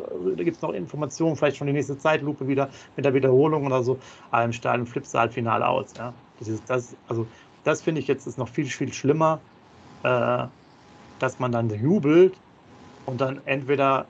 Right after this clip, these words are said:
hat man falsch gejubelt oder jubelt nochmal, ja. Aber dieses Warten dann drei Minuten, bis es dann irgendeine Entscheidung gibt, das ist total,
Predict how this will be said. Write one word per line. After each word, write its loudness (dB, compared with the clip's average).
hat -4
man -6
falsch -2
gejubelt -4
oder 4
jubelt 0
nochmal, -4
ja. -6
Aber -2
dieses -4
Warten 0
dann -4
drei -2
Minuten, -4
bis -10
es -8
dann -6
irgendeine -6
Entscheidung -2
gibt, -6
das -10
ist -14
total, -8